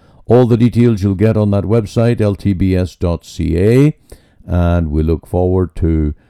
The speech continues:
sending these out to you. Join us again, of course, each day at this time as we bring the gospel, as we let the Bible speak.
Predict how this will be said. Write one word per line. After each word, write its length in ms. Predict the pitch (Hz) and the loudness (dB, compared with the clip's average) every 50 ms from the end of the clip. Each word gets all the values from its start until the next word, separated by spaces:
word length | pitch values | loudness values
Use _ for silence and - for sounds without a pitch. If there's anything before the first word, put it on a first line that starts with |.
| _ _ _ _ _ | _ _ _ _ _
sending 640 | - - - - 90 87 85 80 82 82 80 78 | -20 -8 -4 -2 0 0 0 0 0 0 0 0
these 400 | 80 80 78 76 73 69 67 67 - - | 0 0 -2 -2 -4 -6 -10 -12 -10 -8
out 200 | 78 73 71 69 - _ _ _ | -6 -4 -4 -6 -8 _ _ _
to 180 | - - - 76 | -12 -8 -6 -6
you. 380 | 65 60 - - - 78 71 - - | -6 -6 -8 -10 -12 -12 -16 -8 -2
Join 180 | - 117 135 | 0 0 2
us 140 | 143 127 - | 2 0 -2
again, 240 | 131 113 - - 143 | -2 -2 0 0 0
of 100 | 139 - | 0 0
course, 380 | - 143 147 160 175 165 - - - _ _ - - | 2 2 4 4 2 0 -4 -10 -20 _ _ -4 -2
each 220 | 165 175 - - | -2 -2 -2 -2
day 160 | - 165 175 | -2 0 0
at 80 | 185 175 | 0 -2
this 180 | 165 156 - - | -4 -6 -4 -2
time 440 | - 147 151 147 143 147 156 131 - _ _ _ _ _ _ _ | 0 2 2 2 2 0 -2 -4 -8 _ _ _ _ _ _ _
as 360 | 101 98 98 95 87 80 78 | -4 -2 0 0 -2 -4 -4
we 240 | 73 73 78 76 73 | -4 -4 -2 -2 -4
bring 720 | 65 60 - - 78 85 95 107 110 110 110 107 110 110 - _ _ _ _ _ _ - | -6 -8 -8 -4 0 2 2 2 2 2 0 -2 -4 -6 -10 _ _ _ _ _ _ -2
the 120 | 107 110 | 0 2
gospel, 680 | 95 131 147 151 - - - - - 85 73 65 - - _ _ _ _ _ _ _ _ _ - | 2 4 2 2 2 -2 -4 -2 -2 -2 -2 -4 -8 -14 _ _ _ _ _ _ _ _ _ -4
as 340 | 87 82 82 80 78 71 73 | -2 0 0 0 -2 -4 -4
we 260 | 73 76 76 73 73 | -4 -4 -4 -4 -4
let 580 | 62 65 67 71 80 104 113 113 - _ - - _ _ _ _ | -6 -8 -6 -2 0 0 0 -2 -4 _ -20 -20 _ _ _ _
the 160 | - 87 87 | -4 -4 -4
Bible 520 | 73 67 92 92 98 104 90 98 95 92 85 | -2 0 0 2 2 2 2 2 0 0 -2
speak. 640 | - - - - - - 64 - - _ - _ | -4 -10 -14 -8 -6 -6 -6 -6 -12 _ -20 _